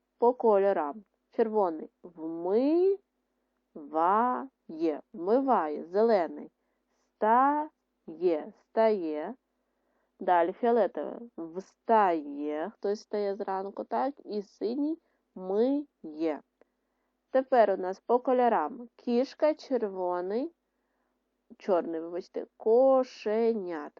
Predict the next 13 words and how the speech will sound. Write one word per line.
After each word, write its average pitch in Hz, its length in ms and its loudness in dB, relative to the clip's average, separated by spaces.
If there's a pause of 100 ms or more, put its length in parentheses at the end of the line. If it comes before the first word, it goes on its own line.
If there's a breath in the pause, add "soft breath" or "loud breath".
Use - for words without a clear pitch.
(120)
Кішка — 285 540 -6
кошенят. 233 640 -8 (240)
Коза — 180 480 0
червоний, 269 680 -4 (580)
козенят. 254 720 2 (320)
Качка 214 800 0 (800)
у 254 60 -14
нас 240 440 -4
зелений, 233 640 2 (380)
каченята. 240 1200 -2 (220)
Курка — 202 580 -2
синій, 269 520 -4 (540)
курчата. 220 840 -4